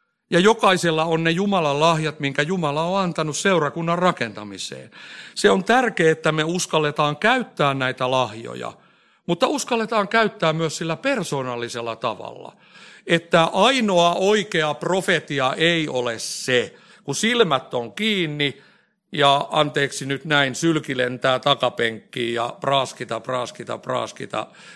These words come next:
ja kukaan ei uskalla sanoa yhtään mitään. Kaikki on aivan, aivan, eh,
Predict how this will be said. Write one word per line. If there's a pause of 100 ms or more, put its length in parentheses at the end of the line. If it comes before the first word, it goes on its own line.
(120)
ja
kukaan
ei
uskalla
sanoa
yhtään
mitään.
Kaikki
on
aivan,
aivan, (400)
eh,